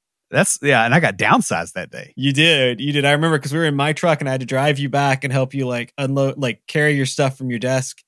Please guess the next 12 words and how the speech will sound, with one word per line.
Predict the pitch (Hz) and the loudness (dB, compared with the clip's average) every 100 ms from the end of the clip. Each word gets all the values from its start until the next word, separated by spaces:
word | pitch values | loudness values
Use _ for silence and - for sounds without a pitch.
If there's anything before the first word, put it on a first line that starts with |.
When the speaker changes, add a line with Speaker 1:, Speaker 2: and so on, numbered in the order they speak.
| 127 | -4
Speaker 2:
out. | 135 113 - _ - | -2 -2 -6 _ -2
Speaker 1:
And | 120 | 0
I | 117 | 2
made | 120 123 | 2 2
a | 117 | 2
phone | 139 131 135 | 2 4 4
call, | 139 117 113 113 - | 2 2 2 0 -2
uh, | 117 - | -4 -2
you | 135 | -2
know, | 110 | -2
leaving | 110 123 139 113 101 95 - _ _ _ | 0 0 2 0 -4 -8 -16 _ _ _
there | 120 127 139 123 117 113 | -2 2 4 4 2 0